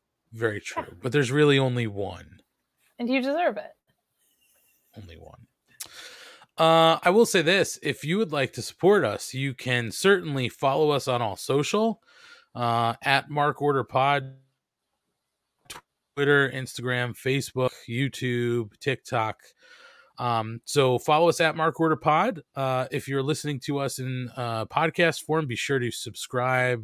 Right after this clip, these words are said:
Speaker 1: review, rate, like, all that kind of stuff. And if you, uh, would, uh, like to go over to our YouTube and subscribe to our YouTube, you can watch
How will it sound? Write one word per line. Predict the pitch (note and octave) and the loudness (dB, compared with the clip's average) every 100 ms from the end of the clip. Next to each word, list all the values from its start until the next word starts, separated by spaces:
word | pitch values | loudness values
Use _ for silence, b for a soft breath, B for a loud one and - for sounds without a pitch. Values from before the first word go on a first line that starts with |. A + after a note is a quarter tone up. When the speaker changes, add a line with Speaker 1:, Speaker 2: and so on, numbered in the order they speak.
| G#2 | -8
Speaker 1:
review, | G#2+ G#2 C3+ C#3 B2+ | -10 -4 -2 0 2
rate, | B2+ B2+ B2 | 0 0 0
like, | B2+ A#2+ | 0 2
all | A#2+ C#3+ | 4 4
that | B2 | 2
kind | - A#2+ | 0 -6
of | G2+ | -6
stuff. | - G#2+ G#2 - _ B B B B B C#3+ | -4 -4 -4 -6 _ B B B B B -6
And | E3 | -4
if | - | -4
you, | D#3+ F#3+ G3+ F#3 | -2 0 2 2
uh, | E3+ E3+ E3+ E3 D#3+ D#3+ D3 | 2 4 4 4 2 0 -2
would, | D#3 E3 D#3+ D#3 | 0 0 2 0
uh, | D3+ C#3+ | 0 0
like | D#3+ D#3+ | 0 -2
to | - | -2
go | E3 | -2
over | D#3+ | -2
to | - D#3+ | -2 2
our | C#3 | 2
YouTube | B2 F#3 B3+ - - A#2 G#2 A2 - | 2 2 2 0 -4 -2 -2 -6 -4
and | A#2+ A2+ | -4 -4
subscribe | - A2 - B2 A2+ | -8 -10 -4 -4 -2
to | A#2 | -4
our | G#2 | -4
YouTube, | C#3 F3 - A2+ G#2 | -2 -2 0 -2 -2
you | G#2 | -6
can | - | -4
watch | B2 A2+ | -2 -2